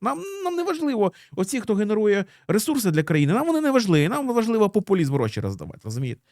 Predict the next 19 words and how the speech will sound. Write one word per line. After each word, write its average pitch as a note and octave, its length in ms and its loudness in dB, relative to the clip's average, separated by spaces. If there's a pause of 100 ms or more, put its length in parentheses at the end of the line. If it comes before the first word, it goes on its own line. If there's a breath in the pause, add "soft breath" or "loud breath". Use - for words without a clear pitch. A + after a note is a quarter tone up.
(400)
Наступне A#3+ 460 0
питання. C#3+ 360 -2
Ми G#3+ 100 2
знаємо, C4 260 2
що A#3+ 100 -2
в A3+ 40 -2
Міністерстві A#3 340 -2
фінансів A#3 360 0
на F#3 80 2
високих G3+ 320 0
посадах G3+ 320 -4
сидять F#3 240 0
люди, G3+ 180 2
які F3+ 140 2
блокують G3+ 460 2
скасування G#3+ 540 0
актів G3+ 240 -6
виконаних F#3+ 360 -4
робіт. D#3+ 280 -2